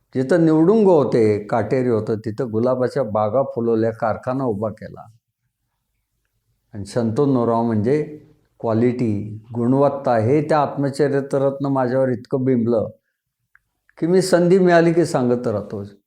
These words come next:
शंतनुरावांचं वय ऐंशीच्या पुढं गेलं होतं. ते Cactus and Roses चरित्रातला हा भाग आहे. आणि त्यांना एकानं विचारलं, "ऐंशीच्या पुढंसुद्धा तुम्ही एवढे कार्यरत कसे काय?" त्यावेळेला शंतनुरावांनी उत्तर दिलं, "That old machine is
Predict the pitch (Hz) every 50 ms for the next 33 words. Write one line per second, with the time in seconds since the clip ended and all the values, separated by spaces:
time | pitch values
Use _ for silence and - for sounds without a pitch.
0 | _ _ _ _ _ _ _ _ _ _ - - 180 175 - - 160 160 165 156
1 | 156 151 156 151 151 147 147 143 143 143 143 131 120 120 117 - 156 143 147 147
2 | 135 147 - 131 123 131 131 120 117 110 110 104 98 101 - 98 95 - 117 110
3 | - 123 117 113 - - - 135 127 - 139 127 123 117 120 113 107 113 131 127
4 | 127 - 117 117 110 120 120 - 117 120 120 120 - 120 110 107 104 104 98 98
5 | 98 98 87 90 92 101 _ _ _ _ _ _ _ _ _ _ _ _ _ _
6 | _ _ _ _ _ _ _ _ - 120 110 135 131 139 151 151 139 - 143 135
7 | 135 139 135 127 - - 135 127 127 131 139 156 185 185 - - - _ _ _
8 | _ _ _ _ _ _ _ _ _ _ _ _ _ - 123 127 131 127 127 -
9 | - 202 196 202 - 190 - - - 151 185 196 190 185 180 165 175 165 - 175
10 | 165 165 170 165 156 156 156 160 160 - 156 139 135 147 151 147 151 156 156 156
11 | - 147 - - 156 143 - 143 131 120 110 117 - 123 127 135 139 127 - -
12 | 131 123 117 123 135 139 139 135 135 135 135 139 135 131 127 117 - - - 123
13 | 117 110 117 113 113 110 104 98 95 - _ _ _ _ _ - 107 123 123 120
14 | 120 127 113 120 139 170 175 165 160 165 160 147 151 - 147 147 143